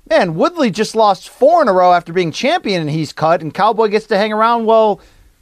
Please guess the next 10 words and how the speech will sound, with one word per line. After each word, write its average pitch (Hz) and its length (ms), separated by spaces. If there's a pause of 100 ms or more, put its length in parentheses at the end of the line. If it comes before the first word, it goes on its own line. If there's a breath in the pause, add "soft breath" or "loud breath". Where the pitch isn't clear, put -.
(160)
Woodley 180 340
lost 151 300
very 135 800 (160)
one-sidedly 143 920
and 123 100
lifeless 127 500
in 120 100
most 143 280
of 123 80
those. 117 380